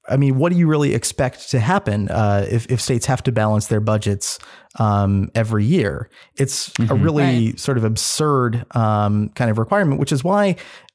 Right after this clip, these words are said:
Speaker 1: when people sort of describe, uh, states, they often sort of talk about them as these sort of, like, little,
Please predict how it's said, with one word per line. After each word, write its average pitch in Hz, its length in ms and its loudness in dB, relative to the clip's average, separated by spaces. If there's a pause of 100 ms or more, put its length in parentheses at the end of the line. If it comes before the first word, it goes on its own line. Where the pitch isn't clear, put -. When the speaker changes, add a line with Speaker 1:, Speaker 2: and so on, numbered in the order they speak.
Speaker 1:
when 156 120 0
people 196 240 0
sort 175 180 0
of 120 100 0
describe, 127 680 0
uh, 104 500 2 (240)
states, 156 380 -2
they 135 80 0
often 131 200 0
sort 120 140 0
of 104 80 -2
talk 127 220 -2
about 104 180 0
them 107 160 0
as 101 120 0
these 107 140 -2
sort 117 120 -2
of, 113 80 0
like, 131 160 -4
little, 185 440 2